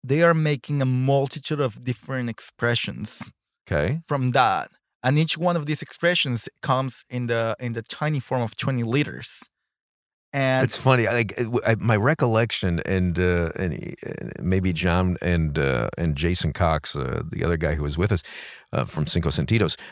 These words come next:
Speaker 2: maybe, and John's from Sin Gusano, maybe they would contradict me when I say this, but I'm pretty sure that Jose's view,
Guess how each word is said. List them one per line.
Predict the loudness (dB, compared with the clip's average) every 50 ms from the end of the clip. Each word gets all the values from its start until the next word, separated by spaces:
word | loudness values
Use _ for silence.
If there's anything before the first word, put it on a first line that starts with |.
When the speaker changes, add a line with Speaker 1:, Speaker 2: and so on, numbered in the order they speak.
| -6 0
Speaker 2:
maybe, | 2 2 2 2 2 -2 -2 0
and | 0 0 0 0
John's | 0 2 2 2 2 0
from | -2 -2 -4
Sin | -2 0 0 0 0
Gusano, | 0 2 2 4 4 4 2 0 -4 -12 -8 -2
maybe | 0 2 4 4 4 4 4 2
they | 4 4 4 4
would | 4 2 2 4
contradict | 4 4 6 4 4 2 0 0 2 2 2 0 0 -6 -20 -20 -20 _ _ 0
me | 0 2 2
when | 4 2 2
I | 2
say | 0 0 0 0 2
this, | 2 0 0
but | 0 0 2
I'm | 2 2 0
pretty | -2 -2 0 2 2 2 2
sure | 2 0 0 2 4 4 4 6 4 4 2 0 -2 _ _ _ _ _ _ _ _ _ _ _ -2
that | 2 2 4 4
Jose's | 4 4 4 4 4 2 2 2 2 2 2 2 2 0
view, | -4 -2 0 2 2 4 4 4 4 2 0 0 -2